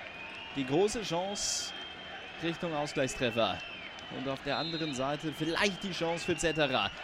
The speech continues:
der die Ecke hat, aber leider nicht parieren konnte. Pascal Testroth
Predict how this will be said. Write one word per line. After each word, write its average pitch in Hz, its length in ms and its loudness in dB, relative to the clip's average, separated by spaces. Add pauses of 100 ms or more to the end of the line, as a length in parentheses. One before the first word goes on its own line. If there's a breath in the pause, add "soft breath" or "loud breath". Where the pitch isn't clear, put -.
der - 100 8 (160)
die 277 180 6
Ecke 254 200 8
hat, 233 420 8
aber 202 240 8
leider 190 340 8
nicht 180 240 2
parieren 156 360 6
konnte. 120 400 4 (240)
Pascal 214 360 6
Testroth 180 640 2